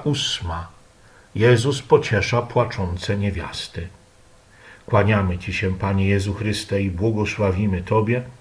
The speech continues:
boś przez krzyż Twój święty świat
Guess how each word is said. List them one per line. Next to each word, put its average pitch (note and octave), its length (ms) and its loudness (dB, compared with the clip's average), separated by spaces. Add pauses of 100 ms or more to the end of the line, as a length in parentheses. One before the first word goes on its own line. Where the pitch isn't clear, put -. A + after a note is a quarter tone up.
(440)
boś C#3+ 320 6
przez - 380 0
krzyż - 360 0
Twój D#3 260 -2
święty F2 680 0 (280)
świat F#2 600 -2